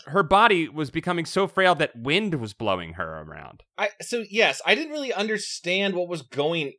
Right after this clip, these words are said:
Speaker 2: on at this point. Like, I, I, I didn't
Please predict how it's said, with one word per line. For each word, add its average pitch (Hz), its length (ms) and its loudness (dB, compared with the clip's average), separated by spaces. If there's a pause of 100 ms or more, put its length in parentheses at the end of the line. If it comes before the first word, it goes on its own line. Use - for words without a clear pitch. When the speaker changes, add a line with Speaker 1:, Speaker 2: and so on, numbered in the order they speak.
(140)
Speaker 2:
on 120 300 -4
at 277 100 -2
this 262 180 -6
point. 285 480 -4
Like, 160 300 4 (340)
I, 160 480 0
I, 139 80 2
I 147 220 0
didn't 175 360 -4